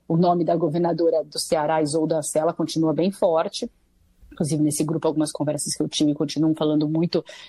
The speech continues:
é, do nome dela. É, é, a Isolda tá lá na cop, é, na, na Conferência do Clima, que tá acontecendo no Egito. O Lula vai pra lá,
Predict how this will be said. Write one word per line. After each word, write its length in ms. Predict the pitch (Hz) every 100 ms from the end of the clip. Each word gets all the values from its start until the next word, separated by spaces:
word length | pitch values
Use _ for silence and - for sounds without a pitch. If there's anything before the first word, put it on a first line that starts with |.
| - _
é, 460 | 147 147 147 143 143
do 180 | - 180
nome 300 | 175 143 160
dela. 440 | 175 170 175 196 202 - - -
É, 360 | 156 151 - 151
é, 140 | 143
a 140 | 131 160
Isolda 320 | 160 170 170
tá 260 | - 185 240
lá 80 |
na 100 | 254
cop, 520 | 202 180 160 202 302 320 _ _ _ -
é, 340 | 143 139 135
na, 500 | 113 113 143 135 127
na 80 | 117
Conferência 360 | - - 139 147
do 100 | 143
Clima, 460 | - 165 233 262
que 80 | -
tá 100 | -
acontecendo 400 | 143 143 - 139
no 140 | 139 139
Egito. 440 | 131 165 214 -
O 40 |
Lula 240 | 165 170 156
vai 160 | 160
pra 160 | 180 180
lá, 320 | 160 151 196